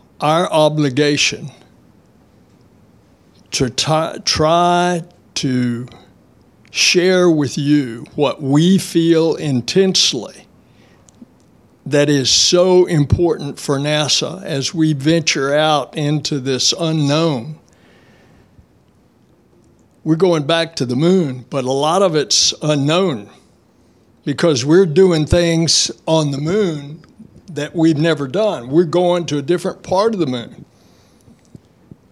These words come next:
You ought to see what the south pole of the moon looks like. It's not this bright, shiny equatorial area where we landed, uh,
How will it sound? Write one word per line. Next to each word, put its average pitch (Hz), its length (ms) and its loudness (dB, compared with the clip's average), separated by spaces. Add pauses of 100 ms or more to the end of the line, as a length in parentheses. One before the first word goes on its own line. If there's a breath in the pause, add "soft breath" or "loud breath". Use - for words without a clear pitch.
(140)
You 180 200 2
ought 202 80 4
to 175 80 -4
see 180 460 2
what 156 440 -4 (580)
the 139 100 -2
south 185 460 0
pole 180 340 2
of 120 60 -8
the 123 60 -4
moon 175 360 2
looks - 280 -10
like. - 220 -16 (1200)
It's 175 280 0
not 190 340 -4
this 147 220 -2
bright, 151 560 -2
shiny 170 720 -2
equatorial 170 1040 0
area 156 580 -2
where 139 680 -6
we 135 320 -4
landed, 151 800 -2
uh, 131 400 -12